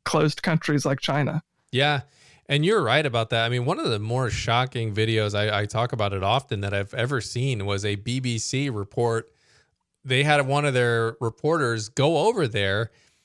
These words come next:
Speaker 2: and the Chinese government actually granted him access to look at one of these. This was the, when that wave of headlines was happening about the, um,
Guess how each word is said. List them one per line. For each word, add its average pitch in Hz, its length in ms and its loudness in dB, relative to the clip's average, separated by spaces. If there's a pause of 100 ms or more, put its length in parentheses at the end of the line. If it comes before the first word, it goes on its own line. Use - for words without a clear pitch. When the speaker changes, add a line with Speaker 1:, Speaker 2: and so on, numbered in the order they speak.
(140)
Speaker 2:
and 165 160 0
the - 80 0
Chinese 196 560 0
government 147 540 2
actually 135 340 0
granted 123 560 -2
him 117 160 0
access 110 440 0
to - 120 -6
look 110 380 0
at 98 160 -2
one 117 200 0
of 107 120 -2
these. 107 440 -4
This 123 220 -6
was 127 160 0
the, 117 80 -2
when 117 160 0
that 110 240 -2
wave 113 320 0
of 98 100 -6
headlines 123 560 -2
was 117 140 -6
happening 127 460 -2
about 107 320 -2
the, 104 280 0 (460)
um, 98 500 -2